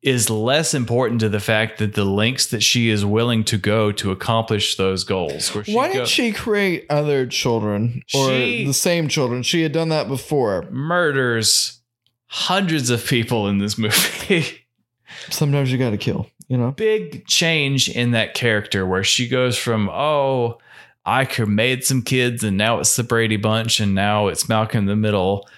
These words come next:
Speaker 2: No, it's time to
Speaker 1: "I'm
Speaker 2: die,
Speaker 1: going to kill
Speaker 2: motherfuckers.
Speaker 1: three hundred wizards in this magical space realm." <laughs>
Speaker 2: Sometimes you just gotta kill.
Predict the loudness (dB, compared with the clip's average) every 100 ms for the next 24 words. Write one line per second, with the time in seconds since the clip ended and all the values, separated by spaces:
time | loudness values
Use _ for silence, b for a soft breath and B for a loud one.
0 | B B _ 0 2 0 -2 -2 0 0
1 | 0 0 2 0 0 0 0 -2 -2 -2
2 | 2 2 2 0 0 0 2 2 2 2
3 | 2 0 0 2 2 2 0 0 -2 -2
4 | -2 0 0 0 2 2 2 0 0 0
5 | 2 2 2 2 0 -2 0 0 0 -2
6 | B B B B B _ _ -20 _ _
7 | -8 -2 0 0 0 0 0 2 0 0
8 | 0 -2 -2